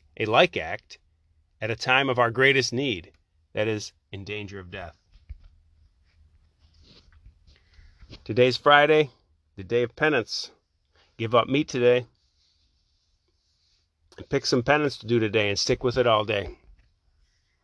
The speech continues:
Remember what our Lord says, "Do penance or perish." Oh yeah, the Latin word of the day. The Latin for the day is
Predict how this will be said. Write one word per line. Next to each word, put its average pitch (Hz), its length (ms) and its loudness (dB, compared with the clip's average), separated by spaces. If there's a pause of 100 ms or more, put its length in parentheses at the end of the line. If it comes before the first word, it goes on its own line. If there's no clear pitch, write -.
(200)
Remember 127 240 4
what 139 160 4
our 135 100 6
Lord 135 240 4
says, 143 380 0 (360)
"Do 156 260 2
penance 156 680 -4 (420)
or 101 160 -8
perish." 113 600 0 (3750)
Oh 120 120 0
yeah, 123 160 4
the 107 120 2
Latin 117 320 4
word 107 220 -4
of 101 100 -8
the 101 80 -10
day. 101 260 -4 (560)
The 110 80 -8
Latin 143 320 4
for 131 80 -4
the 127 100 -2
day 139 260 0
is 139 440 0